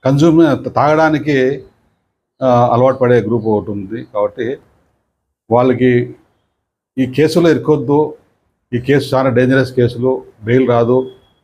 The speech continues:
శిక్ష కూడా పడుతుంది అని చెప్పి ట్వంటీ ఇయర్స్ వరకు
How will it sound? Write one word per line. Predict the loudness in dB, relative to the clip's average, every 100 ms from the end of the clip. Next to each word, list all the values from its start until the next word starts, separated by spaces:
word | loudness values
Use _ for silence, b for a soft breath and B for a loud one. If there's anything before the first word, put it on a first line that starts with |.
| _ _ _ _
శిక్ష | -6 -2
కూడా | 0
పడుతుంది | 0 0 2 2
అని | 2
చెప్పి | -2 -2 -2 -2 -8 _ -10
ట్వంటీ | -4 -2 0 2
ఇయర్స్ | 0 0
వరకు | -2 0 0 0